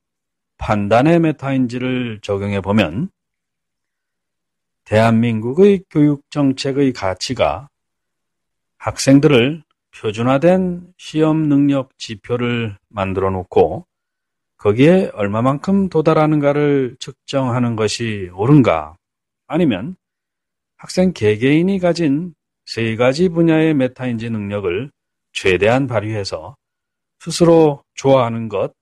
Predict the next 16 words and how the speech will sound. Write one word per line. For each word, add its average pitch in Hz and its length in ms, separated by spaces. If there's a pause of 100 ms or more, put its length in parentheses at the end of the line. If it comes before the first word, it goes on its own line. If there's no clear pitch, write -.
(380)
잘하는 104 440
것, 90 220 (720)
옳은 117 380
것을 170 500
실천하는 147 760
능력을 123 680 (720)
배양해 110 560
주는 143 260
것이 135 380
옳은지, 101 520 (1200)
이렇게 123 340
가치의 160 840
충돌을 147 960
생각해 127 560
보는 143 240
것이 135 460